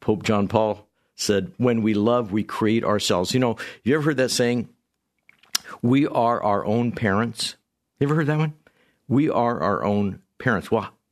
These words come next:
how do I become my own parent? By creating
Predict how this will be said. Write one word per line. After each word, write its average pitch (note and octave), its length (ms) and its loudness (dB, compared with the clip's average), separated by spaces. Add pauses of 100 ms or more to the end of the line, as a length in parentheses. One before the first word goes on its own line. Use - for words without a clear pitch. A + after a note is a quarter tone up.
(160)
how E3 220 -2
do D3+ 100 2
I B2+ 120 2
become A2+ 260 -2
my G#2+ 100 2
own G#2+ 120 0
parent? G#2 160 -6 (400)
By C3 100 4
creating C#3 720 0